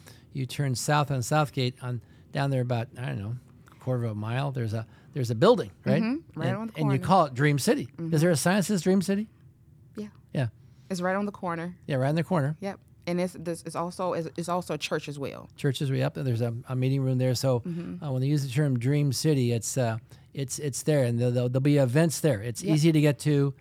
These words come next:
Speaker 1: very convenient.
Speaker 2: Yep.
Speaker 1: Um, Fred Newell's th-, down there too. He helps run the church, and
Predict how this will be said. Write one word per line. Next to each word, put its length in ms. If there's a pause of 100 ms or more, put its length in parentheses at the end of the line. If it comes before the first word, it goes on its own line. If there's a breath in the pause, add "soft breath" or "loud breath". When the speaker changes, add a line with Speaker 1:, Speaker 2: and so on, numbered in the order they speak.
(320 loud breath)
Speaker 1:
very 240
convenient. 600
Speaker 2:
Yep. 100 (600 soft breath)
Speaker 1:
Um, 240
Fred 340
Newell's 320
th-, 180
down 220
there 140
too. 160
He 160
helps 280
run 140
the 100
church, 420
and 120